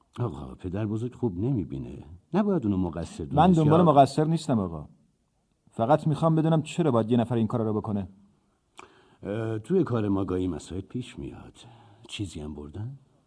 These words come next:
Speaker 2: نمی‌دونم. دو تا کارتون روی میزم بوده، حاوی اسنادی که از دوستی قرض گرفتم.
Speaker 1: هم؟
Speaker 2: لابد شما اونا رو دیدین؟
Speaker 1: بله، دیدم.
Speaker 2: بازشون هم کردین؟
Speaker 1: نه آقا، احتیاجی نبود.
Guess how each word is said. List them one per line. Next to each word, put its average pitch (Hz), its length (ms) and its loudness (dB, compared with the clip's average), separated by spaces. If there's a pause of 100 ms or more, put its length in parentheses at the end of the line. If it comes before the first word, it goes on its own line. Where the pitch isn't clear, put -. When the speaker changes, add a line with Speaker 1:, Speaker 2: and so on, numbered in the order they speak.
Speaker 2:
نمی‌دونم. 117 500 2 (960)
دو 151 80 2
تا 185 100 0
کارتون 156 440 4
روی 151 160 4
میزم 123 320 4
بوده، 113 220 2
حاوی 110 280 0
اسنادی 131 400 0
که 139 120 -2
از 104 140 0
دوستی 123 320 -2
قرض 92 300 -4
گرفتم. 87 480 -6 (260)
Speaker 1:
هم؟ 127 180 -8 (520)
Speaker 2:
لابد 107 300 0
شما 131 260 2
اونا 139 180 4
رو 147 80 2
دیدین؟ 127 420 0 (120)
Speaker 1:
بله، 185 320 4
دیدم. 139 440 -2 (260)
Speaker 2:
بازشون 123 400 0
هم 127 100 2
کردین؟ 123 580 0
Speaker 1:
نه 240 80 6
آقا، 123 320 6
احتیاجی 127 540 0
نبود. 67 420 -8